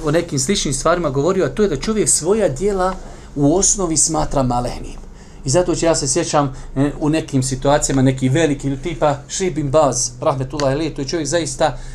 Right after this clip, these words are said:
Allah najbolje zna, ali jedan veliki, veliki imam ovog vremena. Jedne prilike sam gledao kad su ga ljudi počeli, ono, predstavljati prije predavanja, pa su počeli govoriti o nje, "Ma jo, ka ništa, mi smo, ka je obični insan koji svi ostali,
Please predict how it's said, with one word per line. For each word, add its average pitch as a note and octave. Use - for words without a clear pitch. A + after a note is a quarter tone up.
Allah D#3+
najbolje D3
zna, D3+
ali C3+
jedan C3
veliki, D3+
veliki C#3
imam D#3
ovog D3
vremena. D3+
Jedne G3
prilike F#3+
sam F3
gledao F3+
kad E3
su -
ga D#3+
ljudi F3+
počeli, F3
ono, D#3+
predstavljati C3+
prije F3+
predavanja, F3+
pa F3+
su F3
počeli G3+
govoriti G3+
o G3+
nje, G3
"Ma F#3
jo, A3
ka F3+
ništa, G3+
mi D#3+
smo, D3+
ka C#3
je C#3
obični D#3+
insan D#3
koji C#3
svi D#3+
ostali, D#3